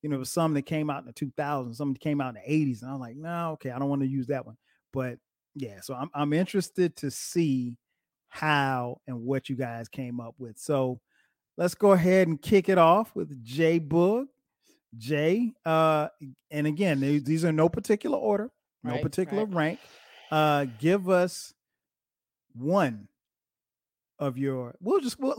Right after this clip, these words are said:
Speaker 1: we'll call it number one, but it's te-, it's technically
Speaker 2: Okay.
Speaker 1: not number one.
Speaker 2: Okay. Yeah, 'cause I didn't rank mine,
Speaker 1: I didn't
Speaker 2: although
Speaker 1: either.
Speaker 2: depending on where I end up, one might actually be, nope, it ain't my, nope, I can't pick. But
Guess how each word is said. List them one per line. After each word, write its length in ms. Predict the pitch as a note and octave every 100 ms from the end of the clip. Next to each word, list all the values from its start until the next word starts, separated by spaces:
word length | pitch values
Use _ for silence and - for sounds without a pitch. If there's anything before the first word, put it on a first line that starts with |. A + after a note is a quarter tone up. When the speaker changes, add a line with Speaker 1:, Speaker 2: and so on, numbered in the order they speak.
| A3
Speaker 1:
we'll 160 | A#3+
call 280 | C4 - A#3
it 40 | D3
number 220 | D3+ C#3
one, 240 | C3 C3+ C3
but 140 | B2+
it's 80 | C3
te-, 120 | -
it's 280 | D3+ D3 -
technically 480 | - D#3+ A#2+ - B2+
Speaker 2:
Okay. 60 |
Speaker 1:
not 200 | B2 A#2+ -
number 220 | A#2+ A2+
one. 240 | G2+ F#2+ F2 _ _ _ -
Speaker 2:
Okay. 260 | G3+ E3 E3 _ _ _ _
Yeah, 180 | F#3+ F3+
'cause 120 | F#3
I 100 | G3
didn't 220 | B3+ A3
rank 240 | F3 F3+ F3+
mine, 520 | F3 F3 F3+ F#3 F#3 - E3 D#3
Speaker 1:
I 120 | D3
didn't 200 | D3 C3+
Speaker 2:
although 0 |
Speaker 1:
either. 300 | B2+ D#3+ A2+ - _ _ _ _
Speaker 2:
depending 420 | E3+ - G3 F#3
on 160 | E3+ E3
where 200 | E3+ E3
I 100 | D#3+
end 260 | E3+ E3+ D#3+
up, 160 | E3+ E3
one 320 | D3 D#3+ D#3
might 260 | D#3 D3+ - _ _ _ _
actually 360 | C#3 D3 D3+ D3
be, 500 | D3 D#3 D3+ D3 D3+ _ _ _ -
nope, 240 | G#3+ G3+ -
it 80 | F3+
ain't 140 | F3 D3+
my, 160 | C3+ -
nope, 240 | D#3+ D3+ - _ _
I 100 | D3
can't 240 | D#3 D3+ C3
pick. 260 | E3+ D#3+
But 320 | D#3 F#3 -